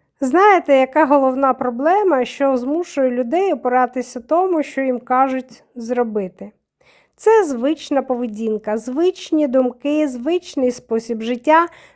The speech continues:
та страх перед невідомим, що буде, коли вони зроблять те, що ніколи не робили. Це на підсвідомому рівні. Розум опирається всьому новому,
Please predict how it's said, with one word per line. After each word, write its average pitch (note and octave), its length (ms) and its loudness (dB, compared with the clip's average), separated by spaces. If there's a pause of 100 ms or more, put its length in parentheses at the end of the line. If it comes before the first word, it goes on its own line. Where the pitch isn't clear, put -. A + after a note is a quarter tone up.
(120)
та B3+ 140 2
страх C#4+ 500 2
перед A#3+ 400 -4
невідомим, A#3+ 840 0
що - 340 -4
буде, G#3+ 540 -6 (420)
коли B3 280 2
вони A3 280 0
зроблять G#3 640 -2
те, E4+ 260 4
що - 200 -4
ніколи B3 600 -2 (160)
не B3 360 2
робили. G3+ 520 -4 (960)
Це A4 220 6
на F#4 120 6
підсвідомому D4 800 -2
рівні. G#3 520 -4 (280)
Розум B3+ 480 4
опирається B3 600 0
всьому F4 460 0
новому, A3 720 2